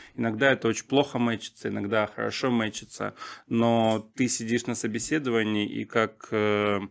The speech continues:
психолог пытаешься определить, этот человек смо-, сможет влиться в твою команду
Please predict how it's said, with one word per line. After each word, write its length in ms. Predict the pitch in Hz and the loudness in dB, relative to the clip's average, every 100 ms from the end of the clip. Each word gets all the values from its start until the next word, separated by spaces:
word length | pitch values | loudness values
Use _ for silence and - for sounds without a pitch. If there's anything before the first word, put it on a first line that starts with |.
| _ _ - - | _ _ -20 -14
психолог 800 | - 131 120 139 139 123 113 - - | -2 0 2 4 4 4 0 -8 -10
пытаешься 560 | 110 117 110 110 - 110 | -6 0 0 0 -4 -8
определить, 540 | 110 104 113 110 104 | -6 -4 0 0 -2
этот 240 | 101 104 | -6 -8
человек 360 | - - 110 101 | -6 -2 0 -2
смо-, 360 | - - 139 - | -6 -4 -4 -2
сможет 500 | - 127 151 131 - | 0 2 4 0 -2
влиться 380 | 113 117 110 107 | -2 -2 -2 -10
в 40 | |
твою 240 | - 110 104 | -8 -6 -6
команду 680 | 101 104 120 135 104 104 | -6 -6 -6 -6 -6 -10